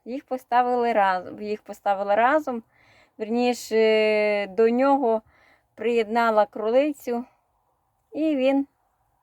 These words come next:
зробив своє діло. Так?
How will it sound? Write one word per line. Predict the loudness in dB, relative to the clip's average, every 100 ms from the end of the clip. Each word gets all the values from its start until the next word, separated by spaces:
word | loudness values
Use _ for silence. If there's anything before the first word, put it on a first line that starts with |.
| _ _ _
зробив | -12 -4 -4
своє | -4 -10 -8 -8
діло. | -6 -6 -6 -8 _ _ _ _ _ _
Так? | -4